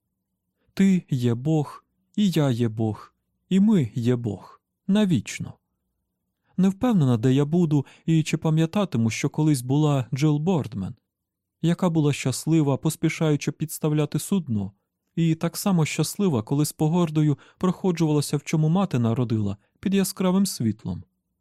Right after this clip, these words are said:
Я любила це тіло. Незвичним для нього нетерплячим жестом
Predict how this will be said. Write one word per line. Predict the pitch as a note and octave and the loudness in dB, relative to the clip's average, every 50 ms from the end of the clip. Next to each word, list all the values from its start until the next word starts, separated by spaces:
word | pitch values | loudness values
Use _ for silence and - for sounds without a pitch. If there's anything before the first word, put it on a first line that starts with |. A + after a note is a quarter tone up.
| _ _ _ _ _ _ _ _ _ - | _ _ _ _ _ _ _ _ _ -2
Я | F#3 F3 F#3 F3+ F3 E3+ | 0 2 2 2 2 2
любила | E3+ F3 F3 F#3 A#3+ A3 E3+ B2+ | 2 2 2 2 2 2 2 0
це | A2+ - - C#3 | 0 -2 -4 -4
тіло. | - - - A#2+ G2 F#2+ G2 F#2+ - _ _ _ _ _ _ _ _ _ _ _ _ _ _ _ _ _ _ _ _ _ | -2 -2 -2 -2 -2 -2 -4 -8 -10 _ _ _ _ _ _ _ _ _ _ _ _ _ _ _ _ _ _ _ _ _
Незвичним | - A2+ G#2 G2+ G#2 A#2+ D#3 E3 - - - B2+ A#2+ | -4 -2 -2 0 0 0 -2 -2 -2 -2 -4 -2 -2
для | G#2+ G#2+ A2+ | 0 0 0
нього | B2 C3+ B2+ A#2+ A#2+ | 2 2 2 2 2
нетерплячим | A2 A2 A2 A#2 A2 - - B2+ C3 A#2+ - - A2+ A2 | 0 0 0 -4 -6 -4 -4 -4 -4 -4 -2 -2 -4 -2
жестом | G#2 C#3+ D3+ D3 - - - A#2 G#2 F2+ E2 | 0 0 0 0 -2 -4 -4 -4 -4 -4 -6